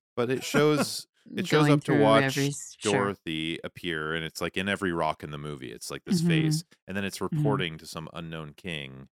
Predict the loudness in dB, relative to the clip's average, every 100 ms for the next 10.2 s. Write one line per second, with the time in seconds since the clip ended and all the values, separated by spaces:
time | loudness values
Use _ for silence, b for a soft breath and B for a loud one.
0 | _ _ _ -10 -6 -4 -4 -8 -8 -8
1 | -6 -4 -2 -2 -2 -6 -12 -16 -12 -10
2 | -8 -8 -4 -2 0 -2 -4 -10 -8 -4
3 | 0 0 -2 -6 -6 -6 -8 -10 -8 -8
4 | -6 -4 -4 -6 -10 -6 -4 -4 -8 -16
5 | -8 -6 -6 -8 -12 -12 -8 -6 -4 -6
6 | -4 -6 -8 -12 -10 -10 -8 -6 -6 -8
7 | -10 -10 -8 -2 -2 -2 -6 -8 -8 -8
8 | -8 -6 -6 -6 -8 -10 -10 -10 -8 -10
9 | -10 -8 -8 -8 -12 -10 -8 -8 -10 -10
10 | -12